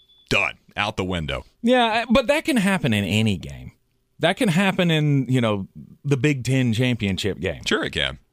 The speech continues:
Speaker 2: So, I don't know. I feel like as long as the kids have a shot to win a national championship, they're gonna play. They're gonna play in these games.
Speaker 1: That's how it should be. I, I gotta see it in practice first.
Speaker 2: Yeah. I mean, this, but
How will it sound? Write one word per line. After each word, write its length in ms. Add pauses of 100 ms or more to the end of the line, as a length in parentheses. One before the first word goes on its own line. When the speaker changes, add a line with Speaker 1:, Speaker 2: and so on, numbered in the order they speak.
Speaker 2:
So, 540 (960)
I 140
don't 100
know. 180
I 140
feel 200
like 140
as 320
long 280
as 80
the 80
kids 260
have 140
a 40
shot 420 (100)
to 80
win 340
a 60
national 440
championship, 720
they're 140
gonna 340
play. 400 (480)
They're 140
gonna 280
play 240
in 100
these 160
games. 380 (560)
Speaker 1:
That's 140
how 140
it 100
should 240
be. 180 (300)
I, 220
I 40
gotta 180
see 140
it 80
in 60
practice 400
first. 300 (100)
Speaker 2:
Yeah. 280 (320)
I 100
mean, 160
this, 180
but 260